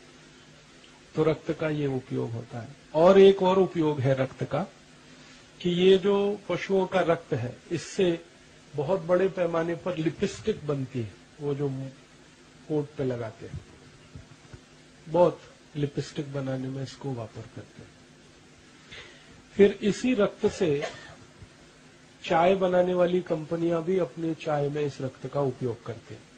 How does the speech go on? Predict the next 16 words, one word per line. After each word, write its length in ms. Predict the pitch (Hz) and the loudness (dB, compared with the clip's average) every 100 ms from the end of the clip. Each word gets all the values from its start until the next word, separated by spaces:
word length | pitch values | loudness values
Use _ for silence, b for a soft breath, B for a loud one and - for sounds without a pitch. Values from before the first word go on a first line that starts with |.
| - - - - - - - - - - - - - - - - - - - - - - - | -20 -20 -20 -20 -20 -20 -20 -20 -20 -20 -20 -20 -20 -20 -20 -20 -20 -20 -20 -20 -20 -20 -2
क्या 140 | 185 | 4
होता 260 | 185 180 180 | 4 4 4
है 140 | 180 | 4
कि 140 | 175 185 | 2 -2
ये 180 | 180 | -2
जो 120 | 175 180 | -2 -4
चाय 360 | - 160 160 | 0 2 4
होती 360 | 180 165 160 180 | 2 0 -4 -2
है 100 | 190 | 0
ना, 100 | 202 | 0
वो 220 | 180 175 | -2 -4
तो 300 | 160 180 180 - - - - - - - | -6 -8 -10 -16 -20 -20 -20 -20 -20 0
पौधे 380 | 160 147 139 165 | 6 6 8 4
से 160 | - 165 | 4 0
आती 280 | 127 - | 0 -2
है। 240 | 117 95 | -6 -8